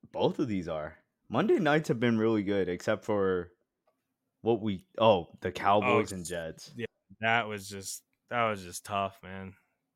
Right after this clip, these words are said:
Speaker 2: We didn't
Speaker 1: That
Speaker 2: talk
Speaker 1: was
Speaker 2: about
Speaker 1: good
Speaker 2: that.
Speaker 1: for Cowboy
Speaker 2: But
Speaker 1: defense owners.
Speaker 2: <laughs> Yeah. Bro, I played
Speaker 1: <laughs>
Speaker 2: against two teams that had Cowboys D. I would've won both games, by the way. They
Speaker 1: Aw,
Speaker 2: both beat me by,
Speaker 1: jeez.
Speaker 2: like, literally forty points.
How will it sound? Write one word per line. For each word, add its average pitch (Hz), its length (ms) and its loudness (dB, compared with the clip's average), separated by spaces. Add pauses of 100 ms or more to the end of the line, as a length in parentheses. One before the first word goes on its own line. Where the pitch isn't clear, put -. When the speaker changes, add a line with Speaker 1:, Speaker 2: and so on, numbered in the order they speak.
(160)
Speaker 2:
We 120 100 -10
didn't 101 180 -10
Speaker 1:
That 104 60 -2
Speaker 2:
talk 117 80 4
Speaker 1:
was 113 100 2
Speaker 2:
about 95 60 -10
Speaker 1:
good 120 120 2
Speaker 2:
that. - 40 -10
Speaker 1:
for 117 120 0
Cowboy 95 600 2
Speaker 2:
But - 120 -14
Speaker 1:
defense 85 440 -8
owners. 87 500 -12 (200)
Speaker 2:
<laughs> - 180 -20
Yeah. 98 120 -16 (440)
Bro, 131 160 10
I 127 100 10
played 143 300 6
Speaker 1:
<laughs> 143 80 8
Speaker 2:
against 135 260 4 (500)
two 151 280 2
teams 131 520 0
that 107 160 0
had 110 260 -2
Cowboys 104 540 -4
D. 101 340 -12 (100)
I 123 80 4
would've 135 260 4
won 120 240 0
both 104 240 -4
games, 107 240 -8
by 95 120 -8
the 90 100 -12
way. 90 160 -14 (1200)
They 120 80 2
Speaker 1:
Aw, - 80 0
Speaker 2:
both 127 260 4
beat 123 160 0
me 113 100 -2
by, 110 180 2
Speaker 1:
jeez. - 20 2
Speaker 2:
like, 101 280 -2
literally 113 380 -2
forty 107 380 -6
points. 101 500 -14